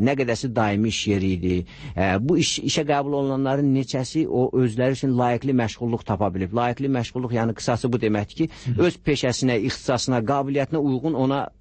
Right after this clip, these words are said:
Speaker 1: iş tapır özünə.
Speaker 2: Davamlı.
Speaker 1: Ha, amma
Speaker 2: Mövsümlü.
Speaker 1: hüquqşünas gedib bunun süpürgəçi işləyirsə və onu biz məşğul sayırıq əlbəttə, amma bu layiqli məşğulluq deyil artıq. Eyni zamanda deyək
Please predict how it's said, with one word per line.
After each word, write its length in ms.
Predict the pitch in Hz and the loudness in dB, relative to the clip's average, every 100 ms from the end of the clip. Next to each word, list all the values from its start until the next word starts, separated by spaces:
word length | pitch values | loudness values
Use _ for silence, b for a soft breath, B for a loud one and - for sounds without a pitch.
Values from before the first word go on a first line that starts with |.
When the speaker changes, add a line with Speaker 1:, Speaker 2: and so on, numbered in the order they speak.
| _ | _
Speaker 1:
iş 140 | 139 - | -4 -2
tapır 280 | - 87 92 | -2 -2 -2
özünə. 220 | 87 87 131 | -2 -2 0
Speaker 2:
Davamlı. 380 | 147 135 113 101 | 2 0 -2 -2
Speaker 1:
Ha, 240 | 151 131 | -2 -2
amma 160 | 233 233 | -2 -4
Speaker 2:
Mövsümlü. 220 | 175 196 | -2 -2
Speaker 1:
hüquqşünas 460 | 214 208 208 220 196 | -2 -2 -2 -2 -2
gedib 240 | 185 180 170 | -4 -4 -2
bunun 160 | 180 - | -2 -4
süpürgəçi 540 | - 170 156 160 180 | -2 0 2 2 2
işləyirsə 540 | 156 - 143 123 139 147 139 | 0 2 0 2 2 2 2
və 140 | 135 | 0
onu 220 | 127 143 139 | 0 -2 -2
biz 140 | 123 | 0
məşğul 380 | 135 127 - 139 | 0 0 -4 -4
sayırıq 360 | - 113 110 110 | 0 0 0 0
əlbəttə, 320 | 110 113 135 | 0 0 0
amma 140 | 180 156 | 0 2
bu 80 | 143 131 | 2 2
layiqli 320 | 120 117 131 | 0 -2 -4
məşğulluq 480 | 104 95 - 101 - | -4 -6 -6 -8 -4
deyil 180 | 92 76 73 | -4 -2 -4
artıq. 320 | 73 - - - B B | -4 -10 -14 -18 B B
Eyni 300 | - 185 175 | 0 2 2
zamanda 300 | 147 135 131 123 | 0 0 -2 0
deyək 240 | 131 127 | 0 0